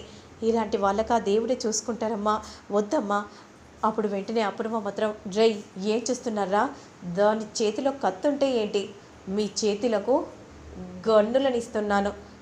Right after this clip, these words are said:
తనని చంపేసేయండి, కాల్చి చంపండ్రా" అని అంటూ ఉంటే అప్పుడు వెంటనే భూమి నవ్వుతూ ఉంటుంది.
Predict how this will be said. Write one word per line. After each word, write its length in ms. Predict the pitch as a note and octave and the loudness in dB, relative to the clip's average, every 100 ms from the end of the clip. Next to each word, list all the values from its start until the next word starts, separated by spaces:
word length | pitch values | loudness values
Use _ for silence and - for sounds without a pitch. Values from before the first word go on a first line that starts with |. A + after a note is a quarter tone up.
| - - - - | -20 -20 -10 -2
తనని 360 | G3+ G3+ A#3 A#3+ | 0 0 -4 -2
చంపేసేయండి, 760 | - C4 C4 D4+ B3+ G#3 G3 G3+ - - - - - - - - - - - - - - | 0 0 0 0 0 2 0 -2 -6 -20 -20 -20 -20 -20 -20 -20 -20 -20 -20 -20 -20 0
కాల్చి 580 | A3+ G3 G#3+ G#3+ - C4+ D4+ - - - - - - - - - - - | 4 6 6 2 -4 -4 -4 -8 -16 -20 -20 -20 -20 -20 -20 -20 -12 -2
చంపండ్రా" 640 | D4+ C4+ C4+ E4 G#3 G3 A3 - - | 0 2 4 2 4 2 2 -4 -6
అని 220 | G#3+ G#3+ A#3 G3+ | -2 -2 -2 -6
అంటూ 260 | G3 - A3+ | -6 -2 -2
ఉంటే 300 | G3+ A3 G3+ G3+ - - | 0 0 0 -2 -8 -6
అప్పుడు 240 | G3+ A3+ G3+ | -2 -2 -2
వెంటనే 420 | G3+ G3+ G#3+ G#3 G3+ | -2 0 0 -2 -2
భూమి 300 | A3 D4 A3 A3+ - | 0 2 2 -2 -4
నవ్వుతూ 400 | G3+ F3+ A3+ A#3 | -6 -4 -2 0
ఉంటుంది. 460 | G3+ G3 G#3 G#3 | 0 -2 2 2